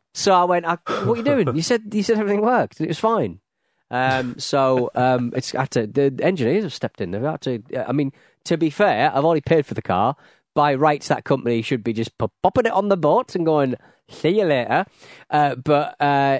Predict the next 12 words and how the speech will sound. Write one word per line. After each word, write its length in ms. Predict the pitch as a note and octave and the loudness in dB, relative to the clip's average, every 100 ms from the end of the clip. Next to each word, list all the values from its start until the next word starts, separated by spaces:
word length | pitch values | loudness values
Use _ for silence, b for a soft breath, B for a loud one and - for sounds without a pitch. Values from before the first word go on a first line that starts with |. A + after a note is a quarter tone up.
| - | 0
in 460 | D3 C#3+ C#3+ C#3 C3+ | 0 0 0 -2 -4
this 220 | C#3 E3 | -4 -4
situation, 680 | - C#3 - A2+ A2+ - B2+ | -4 -4 -2 -2 -2 -4 -2
they've, 280 | B2+ B2 B2+ | -2 -2 -2
uh, 240 | B2 B2 | 0 0
they, 140 | B2 A#2+ | -2 0
they, 180 | B2 | -2
they, 200 | A#2 A#2+ A#2 | 0 -2 -2
they've, 260 | A#2+ A#2 _ - | -4 -6 _ -8
um, 220 | A2+ - - - | -6 -8 -16 -8
quite 180 | - | -8
cordially 720 | - C#3 C3 A#2 A2+ G#2 A#2 | -4 -2 0 0 -2 -2 -4